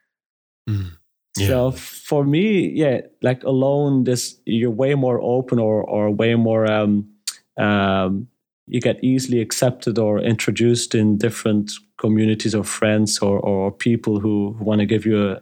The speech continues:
Speaker 2: a, uh, who want to give a, an experience to you or share an experience. Yeah.
Speaker 1: You, you said you're from Belgium. I'm assuming you started out in Belgium.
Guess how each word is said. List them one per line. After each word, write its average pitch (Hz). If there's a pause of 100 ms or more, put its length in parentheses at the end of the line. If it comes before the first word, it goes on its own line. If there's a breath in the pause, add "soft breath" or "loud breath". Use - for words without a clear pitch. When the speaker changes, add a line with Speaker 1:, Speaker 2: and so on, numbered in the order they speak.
(120)
Speaker 2:
a, -
uh, 98 (320)
who 113
want 107
to 113
give 104
a, 101
an -
experience 104
to 107
you 104
or 101
share 117
an 107
experience. 101
Yeah. 104 (1200 soft breath)
Speaker 1:
You, 160
you 156
said 123
you're 104
from 101
Belgium. 92
I'm 90
assuming 95
you 90
started 95
out 92
in 98
Belgium. 92